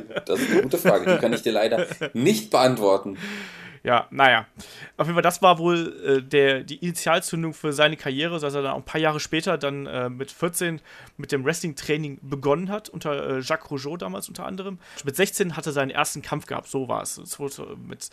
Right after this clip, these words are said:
Speaker 2: es müsste dann zweitausend und, nee, müsste genau zweitausend gewesen sein. Da hat er seinen ersten Kampf gehabt und ist dann anschließend bei International Wrestling Syndicate und bei C C W angetreten.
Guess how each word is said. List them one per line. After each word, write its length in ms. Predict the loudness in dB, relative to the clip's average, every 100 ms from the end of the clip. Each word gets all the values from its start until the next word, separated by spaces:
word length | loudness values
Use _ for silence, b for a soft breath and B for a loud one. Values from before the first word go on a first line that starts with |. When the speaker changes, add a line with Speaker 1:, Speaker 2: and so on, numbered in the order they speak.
| b b b
Speaker 2:
es 80 | -8
müsste 180 | -4 0
dann 140 | 0
zweitausend 840 | 0 -4 2 4 4 0 -4 -8
und, 640 | -4 2 2 2 -6 -14 _ _
nee, 80 | -10
müsste 180 | -8 -4
genau 120 | -4
zweitausend 420 | -4 -6 -4 -6
gewesen 240 | -6 -10 -8
sein. 200 | -8 -8 -6
Da 80 |
hat 60 | -2
er 20 |
seinen 120 | 0
ersten 200 | -2 -6
Kampf 240 | -4 -4 0
gehabt 320 | 0 0 -2 B B _
und 140 | -4 0
ist 100 | 0
dann 100 | 0
anschließend 460 | 0 -2 -4 -4
bei 180 | 2 2
International 460 | 2 0 -2 2 0
Wrestling 200 | 0 -4
Syndicate 420 | -6 -6 -2 -4
und 80 | -2
bei 100 | -6
C 100 | -6
C 140 | -4
W 220 | 2 2 2
angetreten. 540 | -2 -6 -6 -6 -8